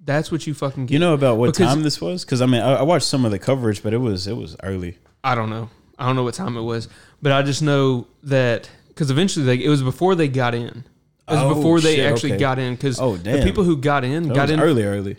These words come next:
Speaker 1: Yeah, so the people who got in actually got in from the upper level, from what I can understand.
Speaker 2: Mm.
Speaker 1: They got in from the upper level and dropped down.
Speaker 2: Ah, okay,
Speaker 1: Well,
Speaker 2: okay.
Speaker 1: so befo-, but before that, you gotta th-, this is why I say I think more people should have been shot,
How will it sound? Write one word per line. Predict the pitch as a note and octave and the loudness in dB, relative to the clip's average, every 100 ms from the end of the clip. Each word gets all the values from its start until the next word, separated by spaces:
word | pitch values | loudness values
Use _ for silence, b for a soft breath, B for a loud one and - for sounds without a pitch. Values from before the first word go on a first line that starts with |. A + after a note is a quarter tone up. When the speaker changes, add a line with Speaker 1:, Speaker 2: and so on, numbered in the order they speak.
| _ | _
Speaker 1:
Yeah, | B2+ G#2+ | -6 -6
so | - D3+ | -6 -4
the | C3 | -2
people | E3+ G3 | -2 -2
who | F3 | -2
got | C#3 C#3 | 0 0
in | C3+ D#3+ | 0 -2
actually | C3 C3 C#3 | -4 -6 -8
got | B2 B2 | -4 -2
in | B2+ | -2
from | B2 | -4
the | A#2 | -4
upper | - B2 B2+ | -4 -6 -4
level, | B2 B2 A#2 | -4 -4 -10
from | - B2 | -8 -6
what | A#2+ | -4
I | A#2+ | -6
can | - A2+ B2+ _ | -10 -16 -16 _
understand. | B2 G#2+ - - | -10 -10 -12 -12
Speaker 2:
Mm. | A2+ A#2 G#2 F2+ | -4 -2 -2 -4
Speaker 1:
They | - | -4
got | C#3 C#3+ | 0 2
in | D3 | 0
from | C#3+ B2+ | -2 -4
the | |
upper | A2 C#3 | -4 -2
level | C#3+ C#3 B2 | -2 -2 -2
and | A#2 | -4
dropped | A2+ G2+ | -6 -6
down. | - F#2+ C2 - _ | -8 -12 -14 -20 _
Speaker 2:
Ah, | - A#2 G#2 F#2 | -8 -4 -4 -6
okay, | - | -8
Speaker 1:
Well, | F2 C3 | -2 0
Speaker 2:
okay. | B2 | 0
Speaker 1:
so | D3 | -2
befo-, | C3 A#2 - | -4 -6 -6
but | C#3+ | -6
before | C3+ A#2+ D#3 D#3+ | -6 -4 -2 0
that, | B2+ A2+ - _ _ _ _ _ _ _ _ _ | 0 -2 -8 _ _ _ _ _ _ _ _ _
you | F3 | -2
gotta | F3 F#3+ | 2 2
th-, | - - | 0 -6
this | D#3+ E3 | -6 -4
is | F3+ | -2
why | D#3 C3+ | 0 0
I | C3 | -2
say | - C3+ | -4 -4
I | C#3+ | -2
think | G3+ F#3 | -2 2
more | D3 | 2
people | C3+ B2+ F3 | 2 -4 -6
should | A#2 | -12
have | A2 | -10
been | G#2 | -10
shot, | - - - | -8 -6 -8